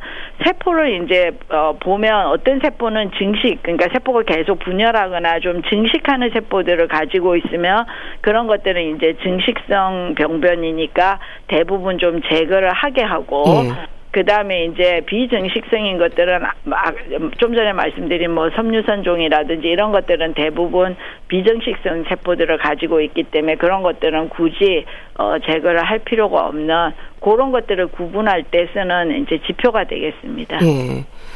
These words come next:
Speaker 2: 섬유선종 얘기하셨는데 섬유선종과 유방낭종은 유방암 발생 위험이 있다, 없다, 어떨까요? 걱정하지 않아도 되는 건가요?
Speaker 1: 네, 없습니다. 별로 관계
Speaker 2: 음.
Speaker 1: 없어요. 그냥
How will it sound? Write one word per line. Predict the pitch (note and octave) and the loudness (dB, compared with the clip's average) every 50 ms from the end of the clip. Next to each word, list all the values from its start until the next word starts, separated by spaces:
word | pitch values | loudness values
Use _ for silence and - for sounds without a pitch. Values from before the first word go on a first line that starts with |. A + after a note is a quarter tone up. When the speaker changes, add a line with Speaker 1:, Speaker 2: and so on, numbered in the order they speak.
| - - - - - - - - - | -14 -14 -14 -14 -14 -14 -14 -12 -10
Speaker 2:
섬유선종 | - - E4 E4 F4+ F4+ - F#4 D#4 C#4+ D4+ C#4+ G#3+ | -2 2 4 4 4 4 4 4 4 4 4 4 4
얘기하셨는데 | F3+ F3 F#3+ A3 A#3+ - - A3+ G#3+ G3+ G3+ F#3+ F3+ D#3+ D#3 D#3 D#3 E3 F3 F3+ F3 D#3 D3 C#3 - | 4 4 4 4 2 4 2 4 4 4 4 4 2 2 2 2 4 2 2 2 2 2 0 0 -2
섬유선종과 | - - - - F4+ E4+ F#4 F#4 - F#4+ F4 D4+ D4 D4+ D4 C#4+ C#4 C4+ C4 B3+ B3+ B3+ B3+ B3+ B3 A#3+ A3 - - | -6 -6 0 2 4 6 6 6 6 4 4 4 4 4 4 4 4 4 2 4 4 4 6 6 6 6 4 4 4
유방낭종은 | F#3+ G3+ G3 B3 A#3+ A#3+ A#3+ A3 F3+ C#3+ D3+ E3 F3 F3 F#3 F#3 F#3 A3+ D4 D#4 D#4+ E4 D4+ G3+ | 2 4 6 4 4 4 4 4 4 4 4 4 4 4 4 4 4 4 4 6 6 6 4 4
유방암 | E3 F3+ F3 - A3+ A3 A3 A3 A3+ A3+ A3+ A3 | 4 2 2 2 2 4 4 4 4 4 2 2
발생 | - F3+ E3+ E3+ - - G3+ F#3+ | 2 0 0 0 2 2 2 4
위험이 | E3+ D3+ D#3 D#3 E3+ A3 D4 D4 - | 4 4 4 4 4 4 4 2 2
있다, | - F#3+ - - - - - - C#4 C#4+ C4 - - | 0 -2 -2 -2 -12 -6 0 2 4 6 4 4 2
없다, | D#3 D#3 - - - - - C3 A#2+ A#2 A#2 - | 0 -2 -2 -6 -8 -2 0 0 0 0 0 0
어떨까요? | D3+ D#3 - G#3+ A3+ G#3+ - E3+ E3 F3 G3 | 0 0 2 2 2 2 4 2 2 2 0
걱정하지 | - - D#3 - - A#3 A#3 A#3+ A#3+ B3+ | 0 -4 -4 0 2 4 4 4 4 2
않아도 | D3 D3 E3 A3+ B3 C4 A#3+ | 2 4 4 4 4 4 4
되는 | G#3 E3+ D#3 C#3+ | 4 4 2 0
건가요? | C3 A#2+ A2 - - - - G#3 D#4 - - - - | 0 -2 -2 -2 -2 -2 -2 -2 -4 -6 -12 -4 -2
Speaker 1:
네, | F#3+ F#3+ | 0 2
없습니다. | F3 D#3 D#3 D#3 - - - A3 A3 G3+ E3+ - D#3 D3+ | 2 2 0 -2 -2 -4 -4 -4 -4 -2 -2 -2 -2 -2
별로 | C#3+ - D3+ D3+ D3+ D#3 | -2 -2 -4 -2 -4 -4
관계 | - - D#3+ D#3+ D#3 F#3 | -4 -2 -2 0 2 0
Speaker 2:
음. | E3+ D3 | 0 0
Speaker 1:
없어요. | D3 D3 D3 D#3+ D#3 D#3+ D#3+ | -2 -4 -4 -4 -4 -2 -2
그냥 | E3+ F3 F3+ | -2 0 0